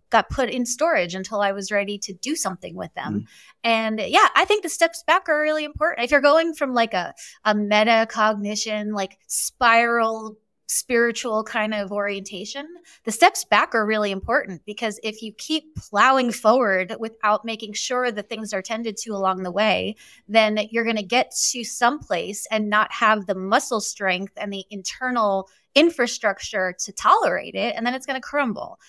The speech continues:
Speaker 1: So I don't like the steps backwards either, but I would say they're not necessary, but when they happen, they happen because for you in that moment and for me in that moment,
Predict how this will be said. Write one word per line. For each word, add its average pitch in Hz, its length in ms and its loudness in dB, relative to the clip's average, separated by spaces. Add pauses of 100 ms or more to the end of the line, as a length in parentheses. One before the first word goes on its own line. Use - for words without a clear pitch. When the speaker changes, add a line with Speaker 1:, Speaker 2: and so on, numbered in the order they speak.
(140)
Speaker 1:
So 220 340 6
I 247 140 6
don't 277 180 0
like 233 160 -2
the 208 60 -16
steps - 260 -8
backwards 202 520 0
either, 196 380 -6
but 220 140 -2
I 220 160 2
would 214 160 -2
say 190 420 -4 (480)
they're 247 180 6
not 240 220 4
necessary, 370 720 2
but 269 160 4
when 233 120 2
they 208 120 4
happen, 247 580 2
they 214 140 6
happen 247 420 4
because 220 480 6
for 226 180 -2
you 240 320 6
in 202 140 -2
that 196 160 0
moment 214 420 4
and 202 100 -8
for 208 160 -6
me 226 320 0
in 196 120 0
that 190 160 0
moment, 185 380 -2